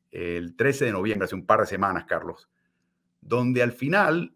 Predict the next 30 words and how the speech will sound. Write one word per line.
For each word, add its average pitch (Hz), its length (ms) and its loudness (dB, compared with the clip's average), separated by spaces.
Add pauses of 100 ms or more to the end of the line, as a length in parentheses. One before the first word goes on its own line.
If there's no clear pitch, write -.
eh, 95 640 -4 (200)
ya 147 420 0
con 107 240 0
el 90 160 -8
partido, 110 800 0
eh, 90 220 -10
definido, 120 720 0 (500)
deciden 226 360 -2
colocar 147 320 4
en 139 120 2
cancha 117 360 2
al 92 40 -4
final 101 400 -2
a - 160 -10
Leandro 107 460 0
Bolmaro, 90 640 -2 (640)
pero 113 280 4
no 196 680 4
en 143 220 0
la 127 120 2
posición 135 360 -2
en 208 60 0
la 139 120 2
cual 170 220 0
más 196 200 0
o 175 60 -2
menos 180 160 -2
lo 170 60 2
habían 170 180 0
colocado 147 800 2